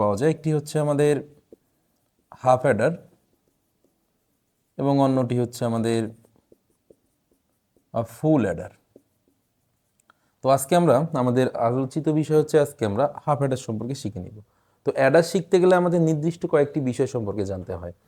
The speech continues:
মানে অ্যাডার সম্পর্কে যদি আমরা জানতে পারি, আহ, শিখতে যাই তাহলে আমাদেরকে জানতে হবে এটার সংজ্ঞা জানতে হবে, এটার সংজ্ঞা কী, তারপরে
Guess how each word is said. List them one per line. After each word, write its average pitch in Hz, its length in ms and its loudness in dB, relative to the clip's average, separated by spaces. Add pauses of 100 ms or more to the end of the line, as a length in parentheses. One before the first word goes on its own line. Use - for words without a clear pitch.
(280)
মানে 127 160 0 (120)
অ্যাডার 127 340 2
সম্পর্কে 160 340 0
যদি 156 160 0
আমরা 156 180 -2
জানতে 120 280 -2 (100)
পারি, 127 180 0
আহ, - 80 -6 (400)
শিখতে 135 320 -6
যাই 104 140 -2 (120)
তাহলে 131 300 0
আমাদেরকে 127 380 -2
জানতে 117 280 -2
হবে 117 200 -2 (560)
এটার 113 200 -2 (100)
সংজ্ঞা 117 400 0
জানতে 95 300 -6
হবে, 101 180 -8 (340)
এটার 113 260 -4
সংজ্ঞা 113 360 -2
কী, 113 120 -4 (680)
তারপরে 117 380 2